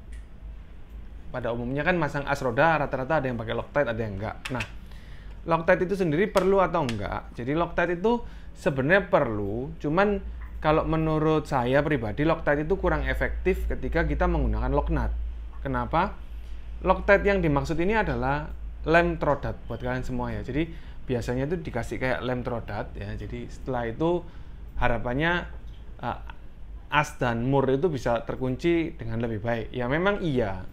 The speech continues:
cuman pada dasarnya kita harus ingat ya, yang namanya lock nut itu dalamnya kan ada plastiknya. Nah,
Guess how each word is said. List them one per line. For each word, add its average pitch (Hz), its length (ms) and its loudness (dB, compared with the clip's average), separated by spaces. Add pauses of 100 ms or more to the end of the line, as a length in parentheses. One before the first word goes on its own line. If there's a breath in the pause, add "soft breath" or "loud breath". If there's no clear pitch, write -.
(120)
cuman 175 400 0 (480 loud breath)
pada 135 160 4
dasarnya 135 460 0
kita 190 260 2
harus 127 160 -2
ingat 113 640 -4 (180)
ya, 110 320 -6 (240)
yang 170 160 2
namanya 175 400 2
lock 165 160 2
nut 110 400 -6
itu 160 160 -2
dalamnya 127 460 -2
kan 214 100 0
ada 143 300 0 (1500)
plastiknya. 147 640 0 (160)
Nah, 101 320 -6